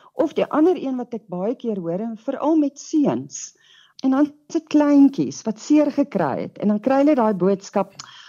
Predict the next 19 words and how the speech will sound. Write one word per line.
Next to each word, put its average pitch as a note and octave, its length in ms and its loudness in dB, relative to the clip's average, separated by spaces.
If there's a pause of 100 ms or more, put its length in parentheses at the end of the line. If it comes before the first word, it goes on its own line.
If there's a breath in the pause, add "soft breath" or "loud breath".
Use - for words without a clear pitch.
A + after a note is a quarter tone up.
(140 loud breath)
"Moet C4+ 140 6
nou E4+ 160 6
nie G4 100 0
so D4 220 -4
sissie A#3 520 -4
wees D3 440 -4
nie," C3+ 160 -10
of - 160 -8
"Net D4+ 320 0
dogtertjies G3 680 -4
huil," A#2+ 360 -6
of G3 200 -2 (280 loud breath)
"Net G#4 220 2
babas F#3 720 -2
huil," C3 420 -18
of D4+ 220 -2
"Jy A#3+ 260 -2
moenie D4 280 2
so C4+ 240 -6